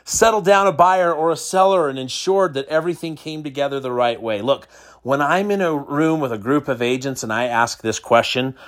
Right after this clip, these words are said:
almost every hand goes up. The only people that usually don't raise their hands are brand new agents who've never closed a deal. So what it tells me is that you see value in what you do every day. And what's amazing about that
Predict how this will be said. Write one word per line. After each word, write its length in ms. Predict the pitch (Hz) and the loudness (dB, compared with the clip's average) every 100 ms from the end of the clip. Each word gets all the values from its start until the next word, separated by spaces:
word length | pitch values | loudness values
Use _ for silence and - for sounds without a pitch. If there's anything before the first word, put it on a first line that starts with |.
| - - | -20 0
almost 480 | 143 147 143 123 - - | 4 4 2 -4 -4 2
every 320 | 156 147 135 | 2 4 -2
hand 340 | 110 123 117 | -2 -2 -2
goes 320 | 101 98 95 92 | 0 -2 0 0
up. 320 | 90 82 _ - | 0 -2 _ -16
The 140 | - 131 | 2 4
only 200 | 165 180 | 4 2
people 340 | 180 175 156 | -2 -2 0
that 100 | 131 | 0
usually 480 | 123 147 160 135 120 | -2 -2 -2 -2 -6
don't 340 | 101 127 160 | 0 2 2
raise 240 | 156 170 156 | 2 -2 0
their 160 | 185 | 0
hands 380 | 175 175 196 190 - - - | 0 0 -4 -6 -14 -20 2
are 180 | 127 | 4
brand 380 | 120 120 147 160 | 4 4 4 4
new 120 | 147 | 4
agents 360 | 143 139 135 123 | 2 2 -2 -4
who've 180 | 131 120 | -4 0
never 200 | 139 135 | 2 2
closed 360 | - 180 147 | 4 4 2
a 60 | 120 | -6
deal. 320 | 107 95 87 | -4 -2 -2
So 340 | - 139 123 - - - | 2 4 4 0 -20 -8
what 240 | 120 175 | 4 4
it 140 | 214 - | 4 0
tells 360 | - 180 170 | 2 2 -2
me 380 | 147 156 180 190 - _ | -4 -2 -2 -4 -10 _
is 200 | 123 113 | -6 -6
that 80 | 110 | -8
you 360 | 104 107 175 | -8 -4 -2
see 280 | 214 - 226 | -2 -2 -2
value 680 | 180 147 120 104 101 101 101 - | 2 4 4 2 -2 -4 -6 -10
in 180 | 101 104 | -10 -2
what 280 | 110 120 | 0 0
you 220 | 113 113 107 | 0 -4 -4
do 280 | 107 107 | -2 -2
every 240 | 87 82 82 | -2 -6 -10
day. 300 | 76 73 78 _ _ - - | -10 -12 -14 _ _ -20 -12
And 180 | 120 120 | -4 -2
what's 280 | 135 170 165 | 2 2 2
amazing 520 | 139 143 170 170 190 | 0 0 0 0 -2
about 320 | 175 165 165 | 2 4 4
that 400 | 151 160 190 185 | 2 4 2 2